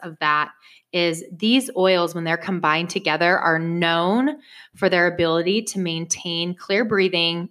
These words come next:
and healthy immune response. And so for me, again, I turn to these immediately once this time of year comes because I know that,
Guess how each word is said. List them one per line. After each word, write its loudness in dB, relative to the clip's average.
and -6
healthy -2
immune -4
response. 0
And -6
so 0
for -2
me, 2
again, -4
I 2
turn -2
to 2
these -2
immediately 2
once -4
this -6
time -2
of -4
year 0
comes -2
because -6
I 0
know 0
that, -4